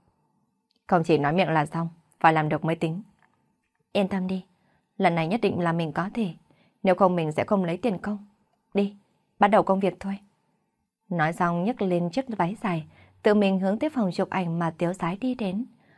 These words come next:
Cô quyết định sẽ dùng sự bận rộn để quên đi những chuyện không vui. Tốt nhất là bận đến đầu không có thời gian rảnh để mà suy nghĩ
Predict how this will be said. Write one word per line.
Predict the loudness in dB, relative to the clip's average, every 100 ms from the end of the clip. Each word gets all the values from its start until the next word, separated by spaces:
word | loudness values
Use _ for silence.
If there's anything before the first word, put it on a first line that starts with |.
| _ _ 0
Cô | 2 2
quyết | -2 0
định | -4 -4 -16 _
sẽ | 0 2
dùng | 2 0
sự | 0
bận | 2 0 2
rộn | 0 2
để | 0
quên | 0 0 0
đi | 0
những | -2 -2 -2
chuyện | -2 -2
không | -4 -4
vui. | -4 -6 -8 _ _ _
Tốt | 0
nhất | 2 2 2
là | 2
bận | 2 0
đến | 0 0
đầu | 2 2 2
không | 0 0
có | -2
thời | 0 0
gian | 0 -2 -2
rảnh | -2 -2
để | 0
mà | 0 -2
suy | -2 0
nghĩ | 2 0